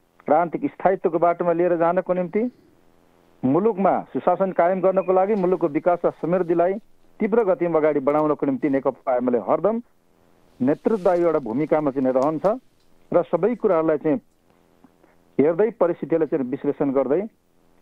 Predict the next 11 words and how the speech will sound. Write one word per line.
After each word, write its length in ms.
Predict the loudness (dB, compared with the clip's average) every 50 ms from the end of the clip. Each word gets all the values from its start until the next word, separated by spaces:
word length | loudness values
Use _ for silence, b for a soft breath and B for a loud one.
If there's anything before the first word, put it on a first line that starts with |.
| _ -6
नेकपा 400 | -4 -2 -2 0 0 0 0 0 0
एमाले 240 | 0 2 0 0 0
अगाडि 240 | 0 0 0 -2 -2
बढ्छ 340 | -2 0 -2 -2 -2 -2 -2 -2 -2 -4 -10 _ _ _ _ _ _ _ _ _ _ -2
र 100 | -2 0
जुन 220 | 0 0 -2 -2 0
प्रकारका 400 | 0 0 0 0 -2 -2 -2 -4 -4 -2
चुनौतीहरू, 440 | -2 0 0 0 0 -2 -2 -2
जुन 140 | -2 -4 -4 -4
प्रकारका 400 | -4 -4 -2 0 -2 0 0 -2
चाहिँ 220 | -2 -2 -2 -2